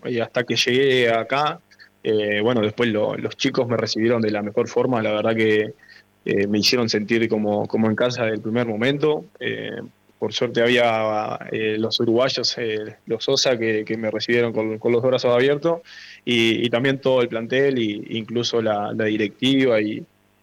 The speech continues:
y los, los trabajadores del, del club, todo el staff, la verdad que, eh, me recibieron con los brazos abiertos y, y estoy muy agradecido porque uno cuando, cuando sale de, de su zona de confort, digamos, eh, uno siempre viene con esa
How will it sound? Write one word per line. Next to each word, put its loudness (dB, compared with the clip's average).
y 2
los, 2
los -4
trabajadores 2
del, -2
del -2
club, 2
todo 2
el 0
staff, -2
la 0
verdad 0
que, 0
eh, -4
me -2
recibieron 2
con 0
los 4
brazos -2
abiertos 0
y, -2
y -2
estoy 0
muy 2
agradecido 2
porque -2
uno -4
cuando, -2
cuando -2
sale 2
de, 2
de -4
su -2
zona 2
de 2
confort, 0
digamos, -4
eh, -6
uno -4
siempre -2
viene 0
con 0
esa 0